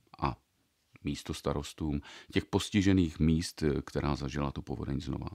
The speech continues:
Prostě ti lidé nebyli nijak chráněni a zažili to znova, eh, ačkoliv stát věděl, že je má chránit, tak tam žádná opatření v těch konkrétních místech nebyla.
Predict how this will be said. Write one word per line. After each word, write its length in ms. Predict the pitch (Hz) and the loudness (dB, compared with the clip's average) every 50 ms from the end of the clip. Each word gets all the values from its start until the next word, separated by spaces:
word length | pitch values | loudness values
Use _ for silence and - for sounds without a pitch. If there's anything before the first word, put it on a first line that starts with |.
| - _ _ | -12 _ _
Prostě 300 | - - - - - 85 | -10 -8 -4 0 0 0
ti 120 | - - 85 | 2 2 2
lidé 300 | 82 85 87 90 87 82 | 4 6 6 6 8 8
nebyli 340 | 87 92 95 95 98 98 | 8 6 6 4 4 2
nijak 280 | 95 92 92 95 90 - | 2 2 2 0 -2 -4
chráněni 560 | - 71 71 71 64 76 78 73 78 78 87 - - - - - - | -4 -4 -2 -2 0 0 0 2 2 0 0 -2 -4 -14 -14 -12 -8
a 80 | - 69 | -4 0
zažili 360 | 73 78 73 82 85 87 90 | 2 2 4 4 2 2 2
to 80 | 87 87 | 0 0
znova, 460 | 71 69 80 78 78 87 82 80 - | 2 4 4 6 6 6 4 4 0
eh, 220 | _ _ - - 78 - - 58 50 - - - - - - - | _ _ -6 -2 -2 0 0 -2 -4 -10 -14 -18 -20 -16 -10 -6
ačkoliv 340 | - - - - 85 85 - | -4 -4 0 2 2 2 2
stát 260 | - - 80 76 71 | 2 0 0 0 2
věděl, 360 | 71 71 76 78 78 80 78 | 2 4 4 4 4 2 2
že 140 | 73 73 82 | 2 2 2
je 140 | 82 80 65 | 2 2 2
má 220 | 69 73 73 90 | 4 6 6 6
chránit, 440 | 92 - - 82 73 73 69 65 65 - | 6 4 2 2 2 2 2 0 -2 -4
tak 140 | - - | -8 -8
tam 180 | - - - - - _ | -4 -4 -4 -4 -4 _
žádná 500 | - - - 69 71 73 76 71 - - | -8 -2 -2 0 0 2 0 0 -2 -4
opatření 440 | - - - 69 - - - 69 69 | -6 -4 -4 -4 -4 -2 -2 -2 -2
v 80 | 65 - | -2 -4
těch 120 | - 71 | -8 -6
konkrétních 480 | - - - - 76 73 - 80 73 67 | -4 -4 -4 -2 -2 -4 -2 -2 -2 -2
místech 280 | 71 - - - 60 | -4 -6 -6 -6 -4
nebyla. 320 | 65 65 67 67 - - | -4 -4 -4 -4 -6 -8